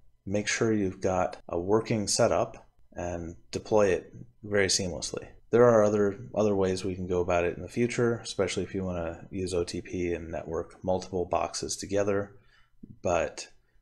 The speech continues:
we are far, far away from those kinds of scaling concerns. So type in my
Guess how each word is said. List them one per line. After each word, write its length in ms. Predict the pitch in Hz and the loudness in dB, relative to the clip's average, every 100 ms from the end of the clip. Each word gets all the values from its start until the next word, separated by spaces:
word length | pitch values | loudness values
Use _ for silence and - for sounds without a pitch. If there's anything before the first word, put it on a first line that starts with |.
| - | -8
we 120 | 104 98 | -2 0
are 160 | 85 | 0
far, 480 | - - 110 104 95 | -4 4 6 6 4
far 320 | - 101 90 | 2 4 4
away 180 | 85 85 | 4 0
from 220 | - 87 | -2 -8
those 180 | 78 78 | -6 -8
kinds 320 | - 65 73 | -6 -8 -6
of 60 | - | -8
scaling 420 | - 64 60 62 | -6 -6 -8 -10
concerns. 560 | 57 - - - - - - - _ | -10 -8 -8 -10 -12 -14 -20 -20 _
So 380 | - - 82 - - - | -4 -2 -2 -4 -14 -8
type 220 | - 98 | -4 0
in 120 | 104 98 | 0 0
my 540 | 92 82 - - | -2 -4 -6 -8